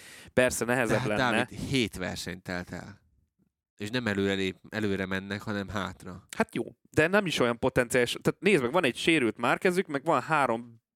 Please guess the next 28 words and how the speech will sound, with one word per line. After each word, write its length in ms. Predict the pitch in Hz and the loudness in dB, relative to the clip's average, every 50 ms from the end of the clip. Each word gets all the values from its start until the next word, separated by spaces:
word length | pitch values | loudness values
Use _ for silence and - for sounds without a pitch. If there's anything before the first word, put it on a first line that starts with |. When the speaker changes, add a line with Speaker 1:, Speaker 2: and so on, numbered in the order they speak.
| _ _ _ | _ _ _
Speaker 1:
balfasz, 520 | - 107 127 123 110 104 - 92 95 - | 0 4 4 4 4 4 0 -4 -4 -4
már 160 | - 113 104 | -6 -8 -6
bocsánat. 480 | 101 107 - - 101 92 85 87 90 - | -6 -6 -6 -4 -6 -8 -8 -8 -6 -4
Speaker 2:
<laughs> 100 | - - - - - - - - 1077 - 1077 1077 - - 1017 - - - - - - _ - - - 262 214 - 226 208 - - - 185 - - 190 - - - - - - | -2 -2 -2 -2 -4 -6 -8 -10 -10 -10 -10 -10 -12 -10 -10 -10 -12 -12 -16 -20 -20 _ -20 -16 -12 -12 -12 -10 -10 -12 -12 -12 -14 -14 -12 -12 -14 -16 -14 -16 -18 -12 -8
Speaker 1:
Most 140 | - 117 - | -6 0 4
ebből, 300 | 170 190 180 170 202 196 | 4 4 6 6 4 6
ebből 300 | - 151 175 - 190 185 | 6 4 4 4 6 4
a 100 | 175 185 | 4 4
szarból 400 | 180 - 190 175 180 170 180 175 | 4 4 4 4 4 4 2 4
hogy 140 | 165 185 165 139 | 4 2 2 2
merítesz, 360 | 120 113 110 110 - 120 117 | 2 0 2 2 2 2 2
hogy 140 | 135 165 - | 2 0 0
építesz 500 | - 127 127 123 - - - 110 110 - | 2 0 0 0 0 -2 -4 -4 -4 -4
várat? 360 | - 107 104 101 98 104 104 - | -4 -4 -4 -4 -4 -6 -6 -6
Tehát 220 | - 110 - - | -6 -6 -4 -4
így, 140 | 120 120 123 | -6 -4 -4
így 160 | 131 127 131 | -2 0 2
elég 220 | 160 185 139 101 | 2 2 0 -2
nehéz, 360 | 95 78 101 - 98 98 104 104 | -2 -8 -8 -6 -6 -6 -2 0
de 140 | 110 107 | 0 0
most 220 | 113 123 123 - - | 2 0 -4 -6 -2
két 240 | - 165 160 156 - | 0 2 2 2 2
olyan 220 | - 185 180 135 | 2 4 4 4
versenyzőt 480 | 113 113 104 110 - 104 104 110 110 110 | 4 2 2 2 0 -2 -4 -2 0 -2
Speaker 2:
Én 80 | 107 110 | 2 2
Speaker 1:
tennénk 220 | 123 117 117 107 | 2 2 2 0
Speaker 2:
értem, 260 | 107 104 107 98 101 101 | 0 0 0 0 2 0
Speaker 1:
be. 140 | 113 - | -2 -4